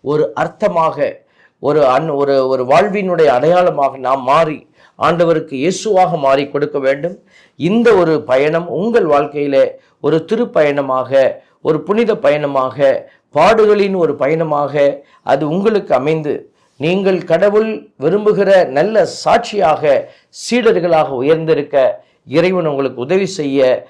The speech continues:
இந்த திருப்பலியில் நாங்களும் உங்களுக்காக இணைந்து மன்றாடுகிறோம். இறைவன் தாமே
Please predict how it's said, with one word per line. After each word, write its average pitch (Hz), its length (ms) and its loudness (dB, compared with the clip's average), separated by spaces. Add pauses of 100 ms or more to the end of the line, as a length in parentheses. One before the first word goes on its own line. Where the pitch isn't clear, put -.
(140)
இந்த 127 200 -4
திருப்பலியில் 151 640 -4
நாங்களும் 151 420 -2
உங்களுக்காக 139 580 0
இணைந்து 139 440 -4
மன்றாடுகிறோம். 135 640 0 (420)
இறைவன் 147 400 0
தாமே 143 480 0